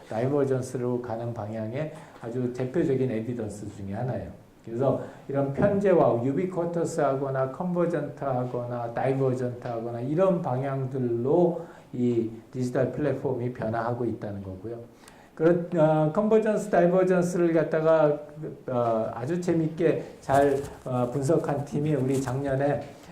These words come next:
이 공포 외인 구단 팀에서 이, 예, 디지털 카메라하고 휴대폰에 붙었다 떨어졌다, 붙었다 떨어졌다 하는 걸 아주 재밌게 잘 분석을 했고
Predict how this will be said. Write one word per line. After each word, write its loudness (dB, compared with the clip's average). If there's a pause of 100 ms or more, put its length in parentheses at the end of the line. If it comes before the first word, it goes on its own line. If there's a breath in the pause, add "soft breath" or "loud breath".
(140 loud breath)
이 2
공포 2
외인 2
구단 -2
팀에서 -2
이, 0 (360 loud breath)
예, -2
디지털 2
카메라하고 4
휴대폰에 0
붙었다 -2
떨어졌다, -2
붙었다 -6
떨어졌다 -2
하는 -4
걸 -2
아주 -2
재밌게 -6
잘 -2
분석을 -6
했고 -6